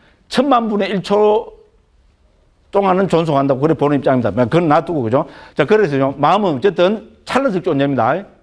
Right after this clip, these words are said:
찰나적 존재. 무슨 말씀인지 알겠죠? 마음은 대상을 안다는 것으로서는 모든 마음이 하나지만 찰나적 존재입니다. 그래서 제가 전에 아비담마 하면서 맨날 떠들었죠.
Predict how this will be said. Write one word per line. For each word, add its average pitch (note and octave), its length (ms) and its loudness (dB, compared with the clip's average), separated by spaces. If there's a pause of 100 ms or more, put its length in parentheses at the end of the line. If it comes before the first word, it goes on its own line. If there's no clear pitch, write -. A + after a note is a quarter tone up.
찰나적 G3 400 -2
존재. A2 340 -4 (520)
무슨 D3+ 160 2
말씀인지 F#3 220 2
알겠죠? C#3 480 0 (500)
마음은 F3+ 420 2
대상을 F3+ 500 0
안다는 G3+ 560 0
것으로서는 A#3+ 880 0 (440)
모든 G3+ 360 2
마음이 G3 320 0
하나지만 D3+ 720 -2 (540)
찰나적 A#3+ 420 0
존재입니다. A#2 500 -2 (460)
그래서 G3+ 280 0
제가 E3 360 0
전에 F#3+ 180 0
아비담마 F#3 460 0
하면서 G3 240 -4
맨날 B3 420 2
떠들었죠. E3+ 720 -2